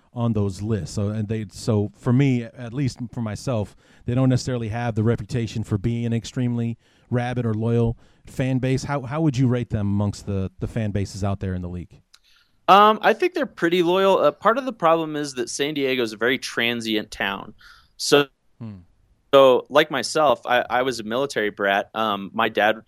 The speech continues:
Speaker 2: was stationed down at Coronado, and my mom had grown up there. And so I became a Chargers fan because of my mom,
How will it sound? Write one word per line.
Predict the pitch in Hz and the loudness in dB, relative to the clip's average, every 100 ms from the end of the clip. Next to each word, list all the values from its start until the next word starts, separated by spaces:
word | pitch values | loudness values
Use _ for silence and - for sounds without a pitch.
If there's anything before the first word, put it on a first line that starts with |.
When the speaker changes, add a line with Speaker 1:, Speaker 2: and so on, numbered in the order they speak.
| - | -8
Speaker 2:
was | 110 | -6
stationed | - 110 - | -2 -4 -2
down | 107 104 | -2 -2
at | |
Coronado, | - 110 107 104 120 101 101 - - _ - | -2 -2 0 2 2 2 0 -6 -20 _ -2
and | 110 107 107 104 98 | 2 2 2 -2 -4
my | 107 | -2
mom | 101 101 104 | 0 2 2
had | 104 107 | 0 -6
grown | - 101 95 | -2 -2 0
up | 113 - | -2 0
there. | 98 98 92 87 | 2 2 2 -2
And | - 104 | -4 -8
so | - 107 104 101 98 101 - - _ _ - | -2 2 4 4 2 -2 -6 -18 _ _ 0
I | 107 117 | 2 2
became | 117 113 101 | 0 -2 -4
a | |
Chargers | 92 117 139 135 117 | 0 2 2 0 -10
fan | - 101 101 | -4 -2 -2
because | 101 107 98 | -6 -8 -8
of | |
my | 98 95 | -10 -8
mom, | 95 151 127 101 | 0 2 2 0